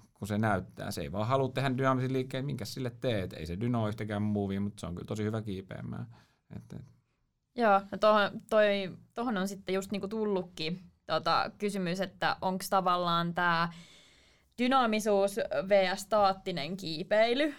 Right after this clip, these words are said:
Speaker 2: niin kuulija kiipee dynaamisesti, mutta hän kokee, että onko se, onko se, niin kuin, välttämättömyys aina tavallaan, tai jos mä ymmärsin sen kysymyksen edes oikein,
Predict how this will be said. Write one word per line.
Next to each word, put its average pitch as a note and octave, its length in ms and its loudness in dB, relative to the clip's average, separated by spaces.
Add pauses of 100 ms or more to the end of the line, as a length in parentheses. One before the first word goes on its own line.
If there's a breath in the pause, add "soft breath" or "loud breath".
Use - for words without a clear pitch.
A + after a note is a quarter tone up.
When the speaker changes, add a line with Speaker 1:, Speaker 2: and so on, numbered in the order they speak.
Speaker 2:
niin F3 500 -2 (960 loud breath)
kuulija G3 520 2 (580)
kiipee F#3+ 840 0 (180)
dynaamisesti, F#3+ 1040 0 (180)
mutta F3+ 320 -6
hän F#3 200 -4
kokee, G3 360 0
että F3 240 -6
onko F#3 260 -6
se, F#3+ 220 -6 (920 loud breath)
onko G#3 240 -4
se, G#3+ 100 -4
niin F#3 240 -2
kuin, F#3+ 360 -2 (1000 soft breath)
välttämättömyys F#3+ 960 0
aina G#3 400 4 (160)
tavallaan, E3 640 2 (180)
tai - 280 -2 (340)
jos E3+ 160 -2
mä F3+ 160 -4
ymmärsin F#3 320 -2
sen E3 100 -4
kysymyksen - 600 -6
edes - 260 -4
oikein, G#3+ 520 0